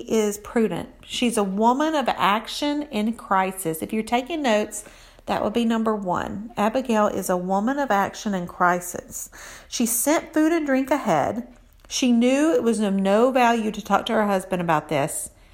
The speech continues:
but she knew time was of the essence. She didn't wring her hands. She didn't say, "Oh, well, I, I'm just a woman. I'm not allowed to get involved in this." No, not this time.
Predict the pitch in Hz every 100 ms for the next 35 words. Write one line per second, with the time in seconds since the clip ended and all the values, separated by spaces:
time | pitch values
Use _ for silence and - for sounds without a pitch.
0 | - - - - - - 220 - 233 226
1 | 226 226 220 214 196 185 - - 175 -
2 | 156 - - - _ - - - _ -
3 | - - _ - - - - - 196 185
4 | 247 254 269 294 233 190 180 180 180 185
5 | - _ _ - - - - - 233 233
6 | 233 208 170 - 240 302 285 254 254 254
7 | 262 277 - - 254 277 277 - 277 269
8 | 262 254 247 262 262 254 262 262 262 -
9 | 254 262 254 240 233 233 226 226 233 240
10 | - 226 196 185 165 - 208 - - -
11 | - 208 - 196 180 - - - 190